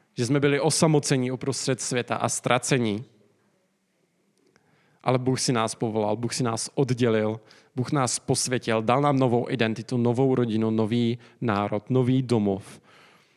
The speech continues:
a nový úkol, abychom tohle všechno sdíleli s lidmi kolem nás. To je naše poslání.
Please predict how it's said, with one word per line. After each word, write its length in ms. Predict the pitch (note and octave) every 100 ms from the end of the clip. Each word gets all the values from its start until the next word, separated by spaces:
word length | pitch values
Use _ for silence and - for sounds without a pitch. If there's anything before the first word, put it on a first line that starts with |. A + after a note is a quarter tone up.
| _ _
a 80 | -
nový 300 | B2+ A2+ A#2+
úkol, 440 | C3+ - A#2 A2 A2+
abychom 360 | A#2 - B2
tohle 300 | A#2 G#2+ A2
všechno 480 | G#2+ A#2 - A2 G2+
sdíleli 600 | G#2 G#2 G#2+ G#2 G2+ G#2
s 100 | G2
lidmi 280 | G2+ G2+ G2
kolem 320 | - G2+ F#2+
nás. 400 | F#2 F#2 G2 - - _ _ _ _ _ _ _ _ _ _ _ _ _ _ _ _ _ _ _ _ _ - - _
To 100 | -
je 60 | B2+
naše 220 | B2 -
poslání. 640 | A#2 A2 - G#2 G2+ G2+